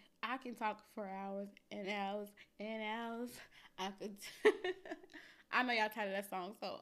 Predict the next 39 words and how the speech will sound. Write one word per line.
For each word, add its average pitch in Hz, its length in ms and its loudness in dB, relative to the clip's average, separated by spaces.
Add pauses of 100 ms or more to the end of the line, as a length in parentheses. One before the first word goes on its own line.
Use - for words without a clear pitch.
(100)
<laughs> - 600 -12
y'all 226 220 4
love 269 100 2
that 294 240 4
song, 233 180 0
but 208 100 -12
y'all 190 140 0
also 196 280 -2
tired 208 220 -2
of 208 100 -4
it 208 40 -8
a 208 40 -8
little 214 140 -8
bit. 208 200 -6 (600)
So 202 60 -2
I 196 240 2
ain't 202 100 -2
gonna 196 160 -2
go 190 140 0
there, 185 220 -4
but 190 260 -4 (300)
y'all 208 220 -4
know 208 60 -4
what - 80 -8
I'm - 80 -10 (220)
saying. - 120 -12 (1400)
I'm 277 200 4
just 330 140 -2
gonna 349 160 2
end 277 180 0
it 269 60 0
here 220 360 -4 (380)
and 208 160 -8
just 202 180 -10
implore 208 360 -8
everyone 196 540 -6
to 202 60 -14 (140)
please, 208 460 -6
please, 208 220 -8